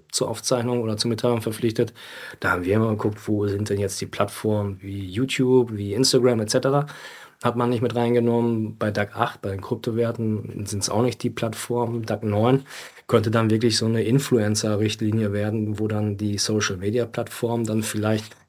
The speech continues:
es wird ja schon reichen, wenn die einen Klarnamen mitteilen und, äh, die Steuernummer und den Nickname. Und dann vielleicht auch Abonnements, wie viel da umgesetzt worden ist. Solche Sachen würden schon helfen. Die Affiliate-Linkings, die dann in den Videos oder in den Postings drinne stecken.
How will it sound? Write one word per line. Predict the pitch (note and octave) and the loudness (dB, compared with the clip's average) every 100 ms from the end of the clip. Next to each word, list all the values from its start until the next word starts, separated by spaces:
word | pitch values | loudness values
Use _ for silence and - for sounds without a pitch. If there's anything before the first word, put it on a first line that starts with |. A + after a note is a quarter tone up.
| _ _ | _ _
es | G#2 | -4
wird | G#2 A#2 | 0 2
ja | |
schon | A2 A2 | 2 2
reichen, | G#2+ A2+ A#2+ | 4 2 2
wenn | A2 G#2+ | 2 2
die | G2+ | 0
einen | |
Klarnamen | G2+ C3 D3+ A#2+ G2+ F#2+ | 2 4 6 4 2 -2
mitteilen | F#2 - F2+ F2 F2+ - | -6 -8 -8 -10 -14 -10
und, | G2 F#2 F#2 - | -8 -8 -8 -8
äh, | G2+ F2 | -8 -8
die | - | -4
Steuernummer | - C3+ B2+ G#2+ G2 F2+ F2 | 6 6 8 4 0 -6 -8
und | G2+ | -4
den | G#2 | 2
Nickname. | C3 A#2 F#2+ F2 - _ _ _ _ _ - _ G#2 | 2 2 -4 -8 -14 _ _ _ _ _ -20 _ -8
Und | G2 | 0
dann | G#2 | 0
vielleicht | G#2 A2 G#2+ G2+ | 2 2 2 0
auch | G2+ G2 - | 0 0 -2
Abonnements, | G#2+ G#2 G2+ G#2+ B2 G2+ - G2+ | -2 0 2 4 4 2 -2 -4
wie | G2+ | -6
viel | G2+ | -6
da | F#2 | -6
umgesetzt | F#2 G2 F#2+ F#2+ - | -6 -8 -6 -6 -6
worden | F#2 F#2 | -8 -8
ist. | F#2+ - | -6 -2
Solche | G2+ G#2+ | 0 0
Sachen | A2 A2+ A2 A2 | 0 0 0 0
würden | A2 | 0
schon | G#2+ A2 | -2 -4
helfen. | G#2+ G#2+ G#2+ | -4 -4 -4
Die | G#2 | -6
Affiliate-Linkings, | G#2 - D#3+ D#3+ A2+ G2 G2+ G2+ F#2 F#2+ F#2 - | -8 4 6 8 6 0 -4 -6 -6 -8 -8 -6
die | |
dann | G#2+ G#2 | -4 -2
in | A2 | 0
den | G#2+ G#2+ | 2 2
Videos | B2 C3 A#2 G2+ | 4 4 2 2
oder | G#2+ | 0
in | G#2 | -2
den | F#2 | -2
Postings | B2 B2+ A2 - | -2 0 -2 -2
drinne | G#2+ - | -6 -8
stecken. | - F#2+ G#2 | -8 -8 -12